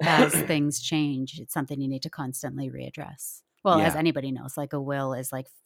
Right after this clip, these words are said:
Speaker 1: forever changing throughout your life, right?
Speaker 2: Especially people like us and just constantly trying to grow and get more and more and more and more.
Speaker 1: Mm-hmm.
Speaker 2: Um, you know, even us, we, you know, Gabby and I, we, we, we try our best,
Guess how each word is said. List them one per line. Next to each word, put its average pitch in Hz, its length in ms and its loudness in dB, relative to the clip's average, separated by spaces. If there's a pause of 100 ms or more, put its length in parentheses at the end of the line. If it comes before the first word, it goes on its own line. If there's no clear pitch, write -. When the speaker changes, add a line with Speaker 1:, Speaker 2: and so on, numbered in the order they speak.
Speaker 1:
forever 131 380 -4
changing 131 480 -8
throughout - 220 -12
your 180 120 -10
life, 151 280 -12
right? 143 260 -10 (440)
Speaker 2:
Especially - 380 -4
people 80 260 -2
like 76 160 -2
us 78 280 0
and 80 100 -6
just 78 220 -10
constantly 78 480 -6
trying 78 300 -4
to 76 40 -4
grow 80 340 2
and 78 120 -2
get 71 100 0
more 80 360 0
and 78 80 -2
more 78 260 0
and 80 100 -2
more 78 220 0
and 78 80 -2
more. 78 380 0 (140)
Speaker 1:
Mm-hmm. 165 420 2 (220)
Speaker 2:
Um, 76 540 -4
you 82 100 -8
know, 82 100 -2
even 82 300 -2
us, - 320 -2
we, 80 240 -6 (500)
you 80 60 -14
know, 78 100 -14
Gabby 78 280 -4
and 78 100 -6
I, 76 220 -10 (120)
we, 80 300 -4
we, 80 200 -2
we 82 140 -2
try 87 300 6
our 87 100 6
best, 82 460 4